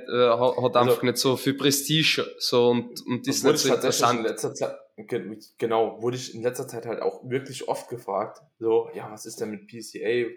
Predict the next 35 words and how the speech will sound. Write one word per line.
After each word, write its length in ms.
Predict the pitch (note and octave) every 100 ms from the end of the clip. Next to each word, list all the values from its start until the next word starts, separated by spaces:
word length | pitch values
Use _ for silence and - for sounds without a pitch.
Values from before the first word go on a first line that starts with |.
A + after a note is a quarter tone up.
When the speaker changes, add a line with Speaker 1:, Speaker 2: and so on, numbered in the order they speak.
| _
Speaker 2:
P 80 | G#2
C 180 | G#2+
A 280 | G2 A2+ A2+
hier, 200 | A#2 B2
P 140 | A#2+ G#2+
C 260 | A2 G2
A 20 | G2+
da.“ 320 | G#2+ A2 A2 - - _ -
Also 140 | G#2+
erstmal 320 | A#2+ C3 D3
finde 200 | - C#3
ich 100 | C3
so 140 | B2 A#2+
die 160 | C3+
P 140 | A#2 -
C 300 | - B2+ D3+
A 60 |
an 120 | G#3
sich, 260 | A#2 D#3 -
habe 140 | -
ich 100 | A2+
bisher 220 | - C3 D3
nur 300 | C#3 F3+ F#3
Gutes 320 | G3 G3+ -
gehört, 380 | G#2 G2+ B2+ - _
finde 340 | _ - F3
die 140 | F3 -
aber 340 | A2+ A2+ - - -
vom 300 | - - A2+
Speaker 1:
Ja. 100 | A2
Speaker 2:
Ablauf 220 | G#3+ - _ C#3
übelst 600 | D3+ B2+ B2+ B2 - -
schnell 340 | - A2 A2+
auch. 300 | - - - _ _ _ _ _
So, 320 | G2 F2+ -